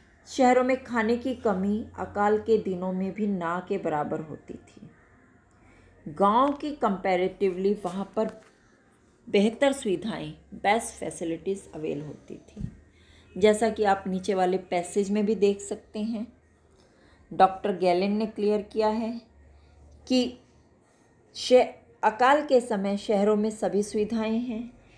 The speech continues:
लेकिन गांव में ये सुविधाओं से लोगों को वंचित रहना पड़ता था। इसके अलावा शहरों की विशेषताओं में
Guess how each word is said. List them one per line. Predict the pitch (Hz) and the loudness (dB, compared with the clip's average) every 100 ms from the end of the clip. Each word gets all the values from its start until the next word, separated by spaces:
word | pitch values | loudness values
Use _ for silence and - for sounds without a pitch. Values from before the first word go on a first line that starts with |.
| - - | -18 2
लेकिन | 226 220 214 202 165 156 - _ _ - | 8 8 6 -4 -8 -10 -18 _ _ -20
गांव | 175 202 208 226 | -8 -2 0 2
में | 226 226 | 2 2
ये | 208 202 | 2 0
सुविधाओं | 202 202 185 185 185 190 | -2 -4 -6 -6 -6 -6
से | 196 220 277 - - | -4 -2 -4 -6 -12
लोगों | 190 196 190 208 | -2 0 2 2
को | 233 226 | 4 2
वंचित | 180 180 180 185 - 247 - | 2 -2 -2 -8 -8 -6 -4
रहना | 190 170 170 180 202 240 - | -2 -2 -4 -6 -6 -6 -2
पड़ता | 170 170 160 160 | -2 -4 -8 -8
था। | - - - - - 71 - - - - - - - - _ _ - - - - - - - - - - 277 | -10 -16 -14 -14 -16 -16 -18 -14 -14 -14 -20 -20 -20 -20 _ _ -20 -20 -20 -20 -20 -20 -18 -18 -16 -8 -4
इसके | 285 - 359 | -4 2 4
अलावा | 285 220 202 202 202 - - - - - - - - - | 6 6 4 0 -4 -8 -16 -18 -18 -20 -20 -20 -20 -10
शहरों | - 240 233 247 | 4 4 6 4
की | 247 254 | 2 0
विशेषताओं | 226 214 - 196 190 - 202 208 | 0 -2 0 0 -2 -6 -4 -2
में | 220 208 220 | -2 -2 -4